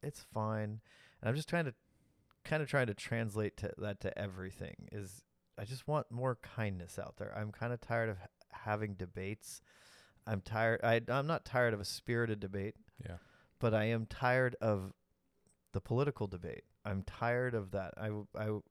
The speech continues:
Speaker 1: you know, remember when we could just argue conservatives just were more fiscally, you know, cranky?
Speaker 2: Mm-hmm.
Speaker 1: And that was the debate, and we
Speaker 2: Right.
Speaker 1: could get really, like, let's, I'd rather go back to that. Like, I, I, I'm,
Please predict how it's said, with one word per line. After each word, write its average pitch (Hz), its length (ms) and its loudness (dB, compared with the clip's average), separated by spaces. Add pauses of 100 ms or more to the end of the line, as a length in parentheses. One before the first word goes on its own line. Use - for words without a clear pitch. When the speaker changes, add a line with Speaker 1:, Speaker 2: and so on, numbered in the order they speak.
(300)
Speaker 1:
you 110 120 -4
know, 107 120 0
remember 131 460 2
when 135 240 4
we 117 120 2
could 117 280 0
just 113 220 -2
argue 107 320 0
conservatives 104 640 -2
just - 260 -4
were 104 120 2
more 101 200 2
fiscally, 101 580 -2 (560)
you 104 100 -2
know, 85 220 -6
cranky? 127 500 -4 (140)
Speaker 2:
Mm-hmm. 104 220 -2 (760)
Speaker 1:
And 104 320 0
that 113 180 4
was 107 180 2
the 123 120 2
debate, 131 500 2
and 113 160 0
we - 60 2
Speaker 2:
Right. 110 160 0
Speaker 1:
could 117 100 -8
get 117 140 -2
really, 117 200 2
like, 120 320 -2
let's, 139 240 -10
I'd 151 180 0
rather 170 200 2
go 156 120 0
back 139 240 0
to 98 100 -6
that. 87 220 -8 (140)
Like, 127 180 -6
I, 170 440 2
I, 143 80 -2
I'm, 143 260 0